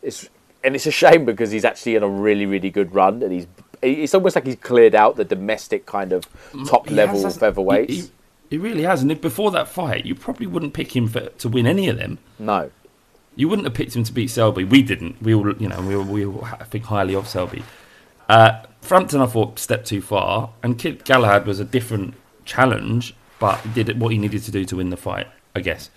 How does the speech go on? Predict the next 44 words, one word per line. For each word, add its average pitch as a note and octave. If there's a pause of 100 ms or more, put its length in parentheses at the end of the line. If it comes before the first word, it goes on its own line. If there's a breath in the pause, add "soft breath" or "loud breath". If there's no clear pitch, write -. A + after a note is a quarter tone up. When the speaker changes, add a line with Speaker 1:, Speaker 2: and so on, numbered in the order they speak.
(640 soft breath)
Speaker 2:
Yeah, -
although F#2+
I, F#2+ (160)
I -
think -
I F#2
had F#2+
Galahad E2+
winning F2
that E2
one. E2+
But F#2
the, G#2+ (100)
you G#2+
know, G#2+
it's, A2 (180)
he's A#2+
done E3
everything B2
you A2
can A#2
ask E3
of A2
him F#2+
and A#2
more. A2 (800 soft breath)
He A#2+
just B2+
needs D3+
a G#2
payday B2+
now, -
a G#2+
couple C3
of A#2+
paydays, F#2+
and F#2+
maybe F#2
hang G2
it F#2+
up, G#2
because -
going A2
up, F#2